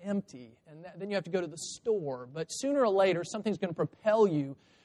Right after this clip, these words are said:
to actually go get that food and make something. Because when hunger grabs you, it has you. And whatever hunger you have today and whatever hunger you bring into this room this morning, it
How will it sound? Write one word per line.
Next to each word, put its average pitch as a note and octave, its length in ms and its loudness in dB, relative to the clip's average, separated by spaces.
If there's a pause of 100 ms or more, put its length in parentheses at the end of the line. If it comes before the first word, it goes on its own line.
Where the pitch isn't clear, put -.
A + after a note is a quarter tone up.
(100)
to D#3+ 60 -4
actually F3 200 -4
go D#3+ 200 0
get E3 220 -2
that D3+ 240 -2
food E3 160 -4
and C#3 120 -8
make D3 200 -8
something. C#3 340 -16
Because D3 260 -10
when D3+ 200 -4
hunger G3 340 -2
grabs F#3+ 400 -4
you, D#3+ 140 -10
it E3+ 80 -18 (320)
has F3 180 -16
you. A#2 80 -16 (1400)
And F#3+ 100 4
whatever A#3+ 320 10
hunger G3+ 540 8
you F3 220 2
have F3+ 300 2
today D#3 300 2
and D3+ 100 -4
whatever F3 220 -2
hunger E3+ 300 -6
you D3 140 0
bring E3 260 -4
into C#3+ 140 -6
this C3+ 200 -14
room A3+ 200 -4
this D3+ 160 -6
morning, D#3+ 280 -8
it G3 100 -2